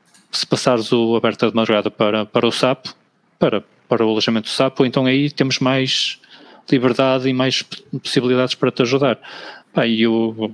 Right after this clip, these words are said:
agradeci muito e pronto, era uma oportunidade, mas,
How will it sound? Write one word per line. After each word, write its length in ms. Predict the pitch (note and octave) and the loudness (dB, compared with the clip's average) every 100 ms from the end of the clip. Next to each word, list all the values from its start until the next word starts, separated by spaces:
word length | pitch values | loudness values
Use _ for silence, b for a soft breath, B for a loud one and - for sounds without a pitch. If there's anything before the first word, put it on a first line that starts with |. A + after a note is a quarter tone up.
| - | -4
agradeci 440 | A#2+ A2+ A#2+ - B2 | -2 0 -2 -2 0
muito 460 | A2 A#2+ A#2 - | 0 -2 -4 -4
e 160 | G#2 G#2 | -2 -2
pronto, 280 | - A#2+ A#2+ | -2 -2 0
era 140 | G#2+ | 0
uma 120 | G#2+ | 2
oportunidade, 680 | A2 - - A2+ A2 A#2+ A#2+ | 0 -2 0 2 2 2 0
mas, 480 | B2+ B2+ A#2+ - - | 0 0 0 -2 -4